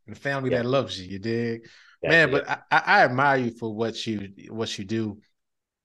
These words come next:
Speaker 1: Again, as long as I've known you, this has been, uh, your career, your profession, man. And, and it's like, if, if anybody, you really stuck to it. And just knowing you, how you are,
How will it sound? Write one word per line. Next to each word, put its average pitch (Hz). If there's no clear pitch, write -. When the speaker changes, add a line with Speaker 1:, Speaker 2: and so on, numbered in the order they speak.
Speaker 1:
Again, 117
as 104
long 120
as 104
I've 110
known 110
you, 101
this 104
has 92
been, 92
uh, 107
your 101
career, 101
your 98
profession, 101
man. 92
And, 92
and 92
it's 90
like, 92
if, 87
if 92
anybody, 95
you 101
really 95
stuck -
to 98
it. 87
And 117
just 107
knowing 113
you, 104
how 101
you 95
are, 98